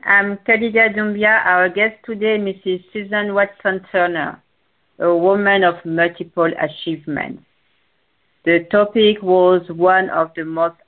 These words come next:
outstanding Black women in the performing arts in the United States. Madam,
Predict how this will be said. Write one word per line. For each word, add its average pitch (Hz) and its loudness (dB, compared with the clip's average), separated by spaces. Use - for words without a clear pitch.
outstanding 170 -2
Black 160 -2
women 160 -4
in 151 -6
the 147 -4
performing 147 -4
arts 147 -2
in 147 -8
the 147 -8
United 139 -6
States. - -12
Madam, 170 0